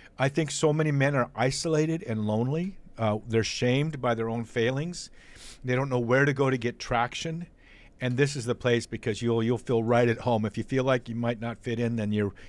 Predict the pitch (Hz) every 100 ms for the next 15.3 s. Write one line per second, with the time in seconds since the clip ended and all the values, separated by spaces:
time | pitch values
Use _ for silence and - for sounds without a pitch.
0 | - 113 - 127 117 110 127 117 110 -
1 | - - - - - 113 123 117 - -
2 | - 143 147 139 123 139 139 - - 127
3 | 123 117 123 120 117 120 120 117 - 113
4 | 110 107 131 120 107 - - - 120 117
5 | 110 117 110 95 - - - - - 110
6 | 107 104 98 - - - - - 107 104
7 | 104 101 92 - - 113 110 - - 117
8 | 110 117 120 113 113 123 127 117 107 107
9 | - - - - - - - 120 120 135
10 | - 123 127 - 131 110 120 113 117 107
11 | - 117 - 123 127 - - - - -
12 | - - 156 175 - 226 - 185 175 151
13 | 139 135 131 123 123 120 139 120 120 156
14 | 165 165 185 156 156 156 139 139 - 135
15 | 127 110